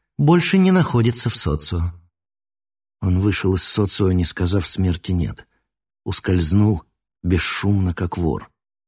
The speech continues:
Мы так и не попрощались. Я даже не сказал ему спасибо за чудо.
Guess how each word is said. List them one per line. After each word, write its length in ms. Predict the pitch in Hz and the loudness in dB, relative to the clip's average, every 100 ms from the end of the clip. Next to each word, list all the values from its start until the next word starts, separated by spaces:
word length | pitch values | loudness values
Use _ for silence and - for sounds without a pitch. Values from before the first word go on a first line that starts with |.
| _ _ _ _ _ _ - | _ _ _ _ _ _ -4
Мы 100 | 110 | -4
так 240 | 104 90 | -2 -2
и 20 | |
не 120 | 98 87 | -2 -2
попрощались. 840 | 80 82 73 - 80 71 - - _ _ _ _ _ _ _ | -4 -4 -6 -6 -6 -6 -8 -10 _ _ _ _ _ _ _
Я 140 | 95 | -2
даже 220 | 92 90 98 | 0 2 0
не 80 | |
сказал 400 | 92 - 98 101 | 0 -2 0 2
ему 200 | 95 92 | 2 0
спасибо 600 | 92 - 98 - 113 82 | -2 -4 -2 -2 -2 -4
за 180 | 60 62 | -4 -6
чудо. 500 | 76 - 67 - - | -8 -8 -8 -8 -14